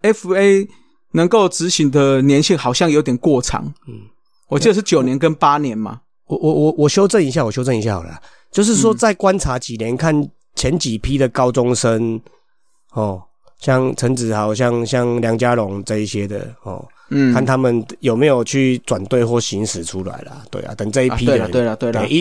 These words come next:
Speaker 2: 一，一两批，一两代的人过去，诶，再来 review 一下啦。
Speaker 1: 就大概这一两年啦，
Speaker 2: 不然如果是，
Speaker 1: 因为
Speaker 2: 对啊，
Speaker 1: 陈子豪本来是今年嘛。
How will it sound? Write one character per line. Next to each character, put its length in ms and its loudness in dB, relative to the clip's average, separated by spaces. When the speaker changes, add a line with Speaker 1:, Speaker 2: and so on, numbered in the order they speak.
Speaker 2:
一， 200 0
一 40 2
两 240 2
批， 120 -10
一 120 -4
两 220 0
代 160 0
的 80 -2
人 160 -8
过 180 -2
去， 260 -2
诶， 140 0
再 220 0
来 20 -4
review 320 -6
一 80 -6
下 240 -6
啦。 240 -16
Speaker 1:
就 120 6
大 120 4
概 80 2
这 100 2
一 40 4
两 80 2
年 140 0
啦， 0 -
Speaker 2:
不 60 2
然 100 0
如 60 2
果 80 2
是， 80 -2
Speaker 1:
因 60 6
为 240 2
Speaker 2:
对 160 4
啊， 80 4
Speaker 1:
陈 80 2
子 80 2
豪 80 0
本 80 0
来 80 0
是 160 -2
今 160 2
年 180 0
嘛。 120 -4